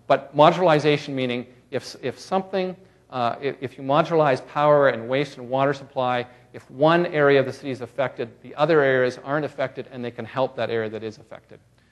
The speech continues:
Infrastructure hardening, why? Well, so what happens when this, this is Katrina, um, or this, um, hits this, or this? Well, you're gonna get this, as you know, or you're gonna get this.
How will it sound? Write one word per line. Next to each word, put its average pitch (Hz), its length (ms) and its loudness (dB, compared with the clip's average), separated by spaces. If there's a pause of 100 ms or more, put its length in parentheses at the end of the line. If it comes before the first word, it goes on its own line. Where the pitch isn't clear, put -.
(380)
Infrastructure 165 600 -2
hardening, 170 500 2 (540)
why? 147 500 2 (200)
Well, 143 440 2 (260)
so - 200 -6
what 143 180 2
happens 147 360 -6
when 123 120 -10
this, 147 320 -4
this 135 220 -10
is 127 120 -18
Katrina, 143 540 -8 (540)
um, 123 260 -6
or 123 180 -4
this, 151 460 0 (640)
um, 123 240 -6
hits - 300 -6
this, - 560 -2 (760)
or 120 140 -6
this? - 480 -6 (300)
Well, 123 460 -6
you're 120 100 -16
gonna 123 160 -8
get 113 220 -12
this, 180 400 -6 (600)
as 113 140 -20
you 120 80 -18
know, 160 360 -4 (520)
or 117 120 -4
you're 127 100 -2
gonna 131 160 -2
get 117 200 -8
this. - 440 -4